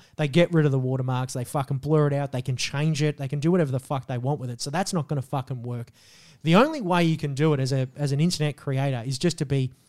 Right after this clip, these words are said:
completely okay with, uh,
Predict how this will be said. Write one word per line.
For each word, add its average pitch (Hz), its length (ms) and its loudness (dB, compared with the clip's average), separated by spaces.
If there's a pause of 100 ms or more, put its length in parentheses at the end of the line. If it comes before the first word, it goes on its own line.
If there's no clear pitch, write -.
(220)
completely 180 800 -4
okay 165 580 -2 (440)
with, 139 520 2 (480)
uh, 135 420 0